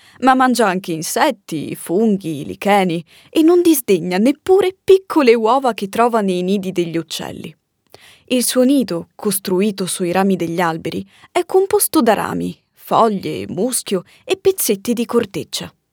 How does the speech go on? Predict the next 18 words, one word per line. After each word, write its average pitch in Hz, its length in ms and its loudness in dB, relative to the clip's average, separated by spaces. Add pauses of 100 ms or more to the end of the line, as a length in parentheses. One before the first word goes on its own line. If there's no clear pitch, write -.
(600)
Sovente 208 600 2
scava 190 320 0
anche 202 280 2
delle 185 300 4
buche 226 280 0
nel 180 180 0
terreno 180 560 0
che, 151 240 -10 (240)
all'occorrenza, 185 960 -2 (220)
diventano 277 600 4
una 214 160 4
dispensa 220 580 0
dove 185 220 2
interrare 190 580 0
le 185 140 -2
scorte 196 440 -2
di 165 120 -6
cibo. 151 420 -10